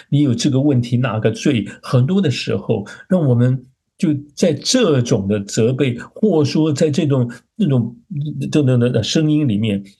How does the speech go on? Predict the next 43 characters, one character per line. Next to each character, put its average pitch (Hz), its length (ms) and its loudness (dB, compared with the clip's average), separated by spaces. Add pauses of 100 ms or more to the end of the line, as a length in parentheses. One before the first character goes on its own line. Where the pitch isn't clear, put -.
(120)
可 - 100 0
能 165 160 2
我 123 80 2
们 104 100 -2
就 139 140 0
越 131 380 0
发 107 320 -2
低 123 280 0
沉 95 420 -2
了。 92 180 -2 (200)
后 131 140 0
来 117 100 2
想， 101 200 -4
哎， 98 280 -4
算 92 320 -4
了， 82 140 -16 (160)
放 110 320 -2
弃， - 160 -12 (140)
就 202 100 2
放 175 340 0
弃 190 280 0
了， 104 160 -2 (240)
这， 147 100 2
这 147 140 0
样 139 100 0
的 127 100 4
呼 156 200 -2
喊 98 200 -6
没 104 140 0
有， 113 160 0 (260)
没 165 120 0
有 143 120 2
用 139 280 2
了， 196 80 2
这 - 100 0
样 123 100 2
祷 - 160 -2
告 120 200 0
没 113 140 0
有 117 180 -2
用。 120 180 -4 (460)
可 - 120 0
是 120 300 0